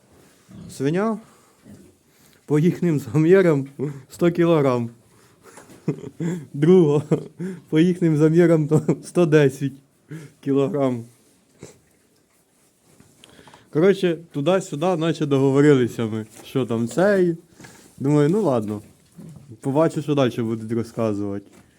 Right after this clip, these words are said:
Ну, наші тіпа цей договорилися. Через п'ять минут вони опять починають перекручувати,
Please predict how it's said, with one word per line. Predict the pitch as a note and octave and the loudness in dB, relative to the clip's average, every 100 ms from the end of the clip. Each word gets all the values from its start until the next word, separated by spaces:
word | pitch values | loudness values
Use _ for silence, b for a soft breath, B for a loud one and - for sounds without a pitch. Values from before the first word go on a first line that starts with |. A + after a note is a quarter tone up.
| b b b b b - | b b b b b -8
Ну, | C4+ | -6
наші | F#3 F3+ - | -2 -2 -2
тіпа | D3 D3 C#3+ | -6 -4 -2
цей | A#2 C3 | -2 -2
договорилися. | B2+ D#3 A3 C4+ D#4+ D4+ C4 - G#3+ F#3+ - _ _ - - b b b b | -2 -2 -2 0 2 2 -2 -2 -4 -4 -12 _ _ -20 -20 b b b b
Через | - E3 | -2 -2
п'ять | E3 A3 G3 | 0 -2 0
минут | F#3+ F#3+ | 0 0
вони | E3 E3 E3+ | 0 2 2
опять | D3 C#3+ C#3 D#3 | 0 -4 0 0
починають | D3 C#3+ D3+ C#3+ B2+ - | 0 -2 2 2 0 0
перекручувати, | C#3+ C3+ C#3 G#3 G#3+ F#3+ F3+ F3 | 0 2 0 -4 -2 -2 -2 -4